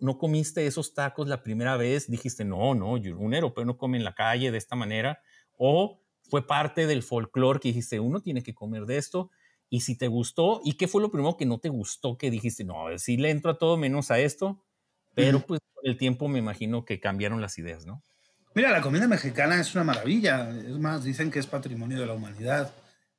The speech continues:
Speaker 2: Cuesta comprender, siempre se dice que la comida es cultura, pero hasta que no pruebas la comida de un país en otro país, y está muy mal por lo general, no te das
Speaker 1: Ujú.
Speaker 2: cuenta de que sí es verdad que la comida es cultura.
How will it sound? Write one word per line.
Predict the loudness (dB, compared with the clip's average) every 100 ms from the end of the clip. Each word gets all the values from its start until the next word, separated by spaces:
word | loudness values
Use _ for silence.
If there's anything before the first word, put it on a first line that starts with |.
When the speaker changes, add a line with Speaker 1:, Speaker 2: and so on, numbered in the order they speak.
| _
Speaker 2:
Cuesta | 0 2 2
comprender, | 4 4 4 4 2
siempre | 0 0 2
se | 2
dice | 2 2
que |
la | 2
comida | 2 0
es | 0
cultura, | -2 -4 -2 -4 -4 -6
pero | -8 -8 -8 -12 _ _ _ _ -6
hasta | -4 -2
que | 2
no | 2 4
pruebas | 4 4 4 2
la | -2
comida | 2 2 4 2 -2
de | -2 0
un | 0
país | 0 2 2 -2 -2
en | 0 2
otro | 0 -2 -4 -4
país, | -4 -4 -6 _ _ _ _ _ _ _
y | -12 -10
está | -4 0
muy | 2 2
mal | -2 -4
por | -6
lo | -8
general, | -12 -12 -14 -16 _ _ _
no | -4
te | 0
das | 0
Speaker 1:
Ujú. | 0
Speaker 2:
cuenta | 0 2
de | 0
que | 0
sí | 0 0
es | 0
verdad | -2 -2 0
que | 0
la | -2
comida | -4 -8
es | -6
cultura. | -8 -6 -4 -4